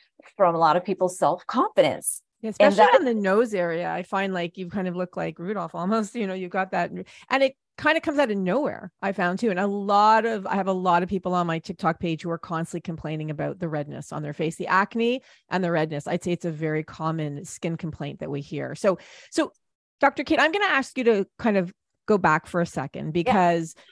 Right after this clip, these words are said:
Speaker 2: we, I, you know, as much as I, um, we've promoted your podcast, we did, you and I did two interviews. It was a while back. So for those who didn't listen to our original podcast on seed oils, I wanna just take one quick step back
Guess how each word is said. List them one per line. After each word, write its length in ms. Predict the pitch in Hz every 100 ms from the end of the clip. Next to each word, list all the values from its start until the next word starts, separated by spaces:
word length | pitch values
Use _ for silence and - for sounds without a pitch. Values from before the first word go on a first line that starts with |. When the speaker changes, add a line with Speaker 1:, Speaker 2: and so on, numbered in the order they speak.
| -
Speaker 2:
we, 440 | 226 233 226 220
I, 140 | - 226
you 80 | 240
know, 180 | 208 -
as 160 | - 214
much 200 | 254 247
as 100 | 233
I, 200 | 220 208 190 -
um, 380 | 196 180 180 180 -
we've 180 | 220
promoted 540 | - 220 202 185 180 165
your 340 | 170 175 165
podcast, 640 | 151 185 165 190 151 160 -
we 120 | 185
did, 240 | 156 170 -
you 140 | - 185
and 100 | 180
I 80 | 170
did 260 | 170 160
two 300 | - 240 233
interviews. 540 | 190 185 175 165 165 165
It 60 |
was 80 | 185
a 60 | 202
while 240 | 185 185
back. 420 | 175 160 180 285 - - _
So 280 | - 220 202
for 180 | 226 214
those 200 | 226 226
who 120 | 208
didn't 260 | 233 269
listen 260 | 214 202 190
to 120 | - 190
our 140 | 175
original 380 | 175 170 175 165
podcast 480 | 160 160 175 156 -
on 200 | 180 190
seed 200 | - 170
oils, 300 | 156 151 160 -
I 80 | 190
wanna 220 | 220 285
just 160 | 294
take 180 | 269 220 -
one 380 | 190 185 294 339
quick 200 | 381 -
step 280 | - 214 -
back 360 | 165 160 -